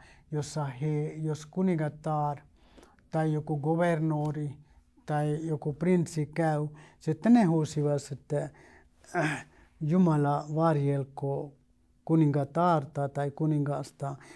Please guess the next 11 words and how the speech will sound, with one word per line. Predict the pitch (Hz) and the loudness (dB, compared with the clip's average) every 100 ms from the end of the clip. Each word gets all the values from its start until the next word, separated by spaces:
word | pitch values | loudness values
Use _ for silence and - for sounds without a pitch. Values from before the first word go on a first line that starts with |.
| - - | -12 -2
mutta | 151 156 160 - | -2 0 -2 -2
nyt | 175 208 196 - - _ _ | 2 4 4 -2 -20 _ _
sitä | - 196 196 156 143 143 - _ _ | 0 0 0 -4 -4 -6 -14 _ _
ei | 180 151 139 139 135 - - | 0 0 0 -4 -8 -14 -4
voi | 175 160 147 - - | 0 2 0 -4 -2
tehdä. | 180 151 139 135 135 - - - - | 0 0 0 -4 -6 -12 -20 -12 -4
Jopa | 147 208 240 | 0 4 6
Lontoossa | 254 220 156 180 160 170 170 160 - - - | 6 4 2 -2 -2 -4 -4 -4 -10 -20 -8
sitä | 170 160 156 | -6 -2 -4
pelotellaan | 151 220 214 165 160 156 151 147 143 - - | 0 4 4 4 2 0 0 -2 -6 -14 -2
oikeudenkäynnillä. | 170 156 151 143 143 139 - 160 151 143 139 131 135 | 0 2 2 2 2 -2 -2 -2 -2 -4 -6 -10 -18